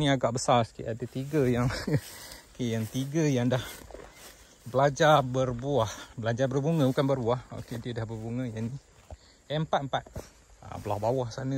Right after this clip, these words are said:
tu ada, ada juga. Ha, yang ni sebatang. Lepas tu dahan yang berbunga tu, nampak ni. Dahan yang berbunga ni, dia dah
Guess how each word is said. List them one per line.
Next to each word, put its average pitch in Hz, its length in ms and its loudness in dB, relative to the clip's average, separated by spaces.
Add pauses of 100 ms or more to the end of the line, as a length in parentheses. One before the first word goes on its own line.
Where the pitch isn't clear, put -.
tu 131 160 -6
ada, 117 240 -8 (640)
ada 110 160 -8
juga. 104 240 -8 (1300)
Ha, 110 160 -8
yang 104 160 -4
ni 120 160 2
sebatang. 113 400 0 (1040)
Lepas 135 480 6
tu 170 160 4
dahan 165 320 8
yang 165 160 6
berbunga 170 640 6
tu, 139 80 2 (460)
nampak 107 180 2
ni. 98 60 -2 (880)
Dahan 127 340 2
yang 123 80 2
berbunga 131 560 2
ni, 123 100 2 (220)
dia 123 320 4
dah - 20 0